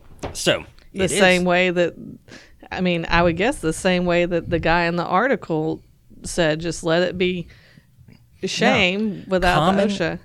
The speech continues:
Speaker 1: No, we need to have actual rules and regulations that make actual sense. Now, part of the reason for face coverings, and I'm reading it here on, uh, one of these osha documents, this is Protecting Workers, a Guidance on Mitigating and Preventing the Spread of covid nineteen in the Workplace.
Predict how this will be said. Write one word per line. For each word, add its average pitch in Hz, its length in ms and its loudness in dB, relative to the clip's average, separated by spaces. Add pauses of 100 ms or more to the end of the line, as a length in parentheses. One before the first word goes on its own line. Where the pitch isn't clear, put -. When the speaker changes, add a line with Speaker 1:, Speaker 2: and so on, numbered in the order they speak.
(140)
Speaker 1:
No, 139 240 -2
we 107 280 -2
need 185 200 -2
to 135 60 -8
have 104 360 -4
actual 135 440 -4
rules 113 280 -2
and 107 80 -2
regulations 87 640 -4
that 76 80 -12
make 85 340 -14
actual 80 440 -14
sense. - 640 -14 (600)
Now, 95 320 -4 (100)
part 127 280 -2
of 190 140 -6
the 156 80 -6
reason 117 680 -4
for 87 460 -2 (300)
face - 360 -4
coverings, 139 500 -8
and 123 80 -4
I'm 160 160 -4
reading 156 300 -2
it 101 100 -6
here 92 420 -6
on, 117 440 -6 (100)
uh, 104 220 -8
one 104 180 -4
of 120 100 -6
these 139 340 -8
osha 110 260 -4
documents, 101 500 -6
this 98 180 -6
is 117 160 -6 (320)
Protecting 110 460 -2
Workers, 107 480 -2
a 90 80 -4
Guidance 85 580 -6
on 87 220 -4
Mitigating 95 480 -4
and 120 80 -10
Preventing 95 440 -4
the 98 40 -6
Spread 90 260 -4
of 98 120 -8
covid 90 340 -4
nineteen 92 340 -4
in - 40 0
the 85 100 0
Workplace. 80 680 -6